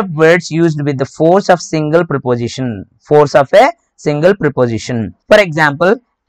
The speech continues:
according to. చూడండి, to అనేటువంటి ప్రిపోజిషన్ కి ముందు ఒక వర్బ్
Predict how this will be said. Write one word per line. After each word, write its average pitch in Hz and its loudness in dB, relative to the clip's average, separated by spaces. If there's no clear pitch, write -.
according 151 4
to. 175 4
చూడండి, 226 2
to 208 6
అనేటువంటి 185 0
ప్రిపోజిషన్ 165 -2
కి 156 -6
ముందు 147 -2
ఒక 170 -6
వర్బ్ 139 4